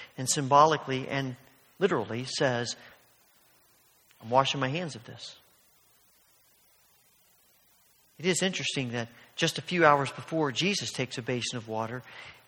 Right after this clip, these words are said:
and he uses it for a completely different purpose. And Pilate says,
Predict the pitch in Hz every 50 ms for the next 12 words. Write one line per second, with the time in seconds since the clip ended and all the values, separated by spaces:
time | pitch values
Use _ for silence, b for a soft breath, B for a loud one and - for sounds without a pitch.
0 | B - 135 127 131 131 156 165 151 147 135 139 143 - - 143 131 - - 120
1 | 113 - 160 160 - 143 131 139 135 - - 147 - 135 113 - - 135 - -
2 | - - _ _ _ _ _ _ _ _ _ _ _ _ _ _ _ _ _ _
3 | _ _ _ _ _ _ _ _ _ _ _ _ _ _ _ _ _ _ _ _
4 | _ _ _ _ _ _ _ _ _ _ _ _ _ _ _ _ _ _ _ _
5 | _ _ _ _ - 117 135 143 151 165 170 175 - - 156 139 131 131 -